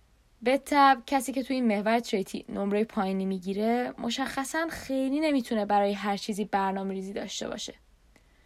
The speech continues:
و خیلی از این مسیرها رو با شانس جلو میره.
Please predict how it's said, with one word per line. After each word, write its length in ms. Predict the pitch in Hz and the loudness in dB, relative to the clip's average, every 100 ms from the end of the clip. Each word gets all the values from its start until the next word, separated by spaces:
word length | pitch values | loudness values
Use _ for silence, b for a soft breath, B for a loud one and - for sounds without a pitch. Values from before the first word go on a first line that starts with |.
| b b b b b b | b b b b b b
و 80 | 254 | 0
خیلی 360 | - 359 392 | 2 2 6
از 180 | 381 269 | 6 4
این 120 | 311 | 2
مسیرها 420 | 320 247 - 247 277 | 0 0 0 2 2
رو 80 | |
با 120 | 262 233 | 2 0
شانس 420 | - 233 220 - | 0 0 0 -2
جلو 240 | 190 214 | -6 -4
میره. 240 | 233 - | -6 -10